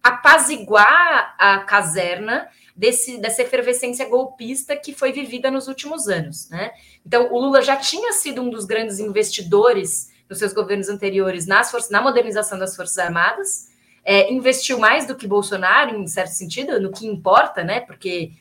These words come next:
as Forças Armadas no governo Bolsonaro, é, ganharam dinheiro da par-, da maneira mais corrupta, promíscua, né? A partir da, do sequestro do orçamento público de vários ministérios, comprando Viagra,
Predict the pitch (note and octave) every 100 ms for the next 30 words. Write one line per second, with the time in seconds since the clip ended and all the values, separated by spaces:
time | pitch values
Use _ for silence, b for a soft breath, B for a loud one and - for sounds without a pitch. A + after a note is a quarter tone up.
0 | - E3 G3 G3 F#3+ F#3+ G3+ G3+ G3 F#3+
1 | F#3+ F#3+ G3 F#3 G3 A3+ - - F3+ E3+
2 | B B - A3 G#3+ G#3+ D4 C#4 G#3+ A3
3 | G3 B3+ C#4 A3 A3+ A3+ - F#3 F#3+ G3
4 | G#3 G#3 G#3 G#3 G3+ C#4 C4+ - - -
5 | _ _ A#3+ G3+ G#3 - - A3 - G#3+
6 | G3 G#3 D#4 - - F#3 E3+ F#3+ A3+ -
7 | G3 G#3+ G#3+ G3+ G3+ F#3 B B _ -
8 | - G3 A#3+ A#3 G#3+ B3 B3+ A3 A3 A3+
9 | A3 A3 - G#3+ G3+ G#3 G3 F#3 G#3+ C4+
10 | B3 A#3 G#3 - F#3 F#3 C#4 D4+ G3+ -
11 | G3 F#3+ A#3 A#3+ G3+ G3+ F#3 G3+ F4 A3
12 | F#3 E3